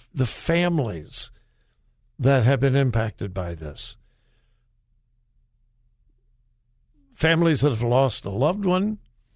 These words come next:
families that have lost their homes and every physical possession that they had.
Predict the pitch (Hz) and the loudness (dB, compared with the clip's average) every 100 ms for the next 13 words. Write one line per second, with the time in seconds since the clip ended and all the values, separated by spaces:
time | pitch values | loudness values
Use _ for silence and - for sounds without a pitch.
0 | _ _ _ _ - 143 196 196 202 156 | _ _ _ _ 0 2 4 4 2 2
1 | 170 143 143 160 160 - 139 120 151 175 | 0 2 2 2 0 -2 0 0 2 2
2 | 185 185 - 143 139 - 147 156 165 160 | 2 0 0 -2 -4 0 0 2 2 2
3 | 156 - _ _ _ _ _ - - - | 0 -6 _ _ _ _ _ -16 -4 2
4 | 254 214 139 151 143 - 120 82 - _ | 4 4 2 2 2 0 -2 -4 -14 _
5 | _ _ - 147 135 123 - 104 - - | _ _ 0 2 2 2 -2 -6 -10 -10
6 | - 127 - 113 98 107 78 73 | -4 -4 -2 -4 -2 -4 -6 -12